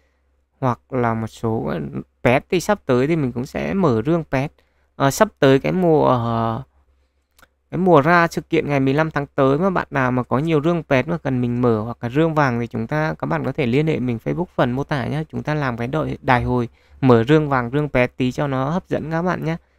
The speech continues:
Xem là bạn nào là người may mắn mà ra rương nổ nha các bạn.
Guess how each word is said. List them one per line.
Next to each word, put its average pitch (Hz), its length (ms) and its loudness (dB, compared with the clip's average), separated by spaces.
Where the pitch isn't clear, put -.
Xem 151 340 2
là 135 120 0
bạn 127 220 0
nào 117 280 0
là 113 100 -2
người 113 220 0
may 139 220 0
mắn 123 300 -2
mà 151 100 0
ra 139 280 2
rương 139 340 -2
nổ 110 220 2
nha 127 120 -8
các 143 60 -8
bạn. 190 180 -2